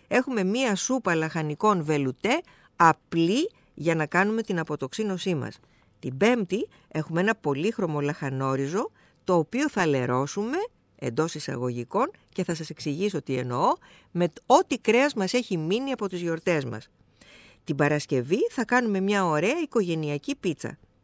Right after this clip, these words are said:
Το Σάββατο έχουμε το πιάτο της εβδομάδος και αγκινάρες σουφλέ. Την Κυριακή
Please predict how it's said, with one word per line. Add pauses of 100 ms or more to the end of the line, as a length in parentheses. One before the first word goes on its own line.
Το
Σάββατο (300)
έχουμε
το
πιάτο
της
εβδομάδος (200)
και
αγκινάρες
σουφλέ. (1200)
Την
Κυριακή